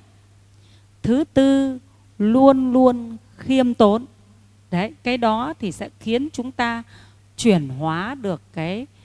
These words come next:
tư duy, suy nghĩ, ừm, ảo tưởng và khiến cho chúng ta có được cái thành công. Bởi vì chúng ta sẽ nhìn thật vào ta thì ta sẽ tiến bộ được.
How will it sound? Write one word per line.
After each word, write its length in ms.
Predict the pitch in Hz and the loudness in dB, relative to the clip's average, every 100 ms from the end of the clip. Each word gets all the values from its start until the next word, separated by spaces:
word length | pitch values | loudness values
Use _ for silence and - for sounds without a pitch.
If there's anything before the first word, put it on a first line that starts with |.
| - _ | -20 _
tư 240 | - 330 320 | 0 2 0
duy, 420 | 254 302 302 302 | 0 0 2 -2
suy 400 | 262 - 330 320 | -6 -2 2 2
nghĩ, 420 | 311 302 311 370 - _ _ _ _ _ - | 2 0 -2 -6 -10 _ _ _ _ _ -18
ừm, 260 | 185 185 - - | -12 -12 -12 -8
ảo 220 | 165 147 | -6 -4
tưởng 220 | 165 135 - _ _ _ - _ - | -4 -4 -8 _ _ _ -20 _ -10
và 500 | 175 180 165 156 147 - - _ _ | -2 -2 -2 -4 -10 -20 -20 _ _
khiến 260 | - 254 302 | -2 0 0
cho 160 | 302 | -4
chúng 260 | 277 240 269 | -4 -6 -6
ta 340 | - 240 233 233 _ | -4 -4 -6 -10 _
có 340 | 226 220 269 339 | -4 -2 -2 -4
được 300 | 233 175 - _ _ _ - | -2 -4 -6 _ _ _ -8
cái 380 | 180 196 254 320 _ _ _ - | -6 -6 -8 -12 _ _ _ -6
thành 240 | 208 175 | -4 -2
công. 260 | 226 226 214 _ _ _ - | -2 -4 -6 _ _ _ -4
Bởi 180 | 185 | -4
vì 240 | 147 180 165 - | -2 -4 -6 -4
chúng 220 | 214 277 | -4 -4
ta 300 | - 269 262 | -6 -8 -8
sẽ 160 | - 302 | -10 -8
nhìn 360 | 269 220 170 151 | -4 -4 -6 -4
thật 180 | - 208 _ | -4 -4 _
vào 140 | 190 165 | -8 -6
ta 300 | 214 220 220 - _ | -6 -8 -12 -20 _
thì 140 | - 165 | -14 -12
ta 220 | - 190 | -10 -10
sẽ 180 | - 196 | -10 -14
tiến 300 | - 202 254 | -10 -10 -8
bộ 220 | 233 - | -8 -6
được. 220 | 165 143 | -6 -8